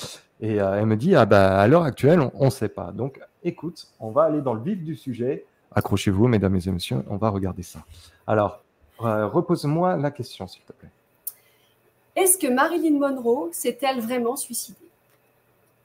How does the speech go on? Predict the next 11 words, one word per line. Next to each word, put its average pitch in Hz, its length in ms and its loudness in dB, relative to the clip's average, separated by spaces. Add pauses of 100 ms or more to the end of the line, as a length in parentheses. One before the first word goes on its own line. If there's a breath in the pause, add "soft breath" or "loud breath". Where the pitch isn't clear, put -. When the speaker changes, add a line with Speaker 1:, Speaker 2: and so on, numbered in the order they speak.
(1300)
Speaker 1:
Alors, 101 420 0
il 117 80 2
y - 20 8
avait 160 520 6 (160)
par 123 160 8
moments, 120 560 4 (260)
euh, 98 320 4
des 104 580 4
idées 123 200 2
noires, 98 400 4
effectivement. 92 880 -4